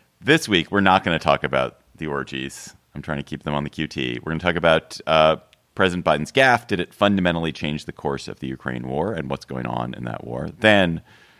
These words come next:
what is former President Trump trying to cover up about January sixth? Can anything be done to stop him?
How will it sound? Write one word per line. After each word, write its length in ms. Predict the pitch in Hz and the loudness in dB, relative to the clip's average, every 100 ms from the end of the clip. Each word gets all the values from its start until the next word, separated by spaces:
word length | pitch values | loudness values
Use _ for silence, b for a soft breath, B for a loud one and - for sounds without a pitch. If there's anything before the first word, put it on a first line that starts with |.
| b b | b b
what 400 | 82 95 113 - | 0 4 4 2
is 420 | 87 90 92 87 | 0 0 0 -4
former 280 | - 85 85 | -4 -4 -2
President 400 | - 82 82 78 | 0 -2 -2 -6
Trump 280 | - 78 73 | -4 -4 -4
trying 200 | - 76 | -6 -6
to 40 | |
cover 320 | - 92 92 | -4 0 2
up 120 | 90 80 | 2 0
about 200 | 76 73 | -2 -4
January 380 | 73 67 62 | -4 -6 -8
sixth? 460 | 64 135 147 - _ | -8 -6 -6 -10 _
Can 180 | - 69 | -10 -8
anything 400 | 67 71 - 69 | -8 -8 -8 -10
be 80 | 67 | -8
done 180 | 65 60 | -10 -10
to 60 | |
stop 320 | - 71 71 | -10 -6 -6
him? 240 | 80 76 | -6 -8